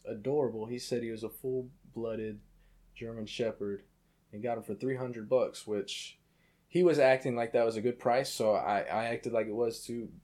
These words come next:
But I don't really know how much dogs cost, so that could be a sh-, fucking horrible price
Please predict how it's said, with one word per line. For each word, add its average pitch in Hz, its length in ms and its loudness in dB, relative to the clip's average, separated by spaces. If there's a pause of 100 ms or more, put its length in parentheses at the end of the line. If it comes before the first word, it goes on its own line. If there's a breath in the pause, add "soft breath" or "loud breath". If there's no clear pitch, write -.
(160)
But 101 200 -2
I 131 120 4
don't 147 120 4
really 127 160 2
know 110 400 -2
how 113 80 -4
much 107 240 -4
dogs 95 260 -2
cost, 90 400 -6
so 104 120 -2
that 120 160 0
could 117 120 -6
be 101 120 -4
a 92 120 -4
sh-, - 640 -10
fucking 107 260 -2
horrible 113 360 0
price 101 460 -4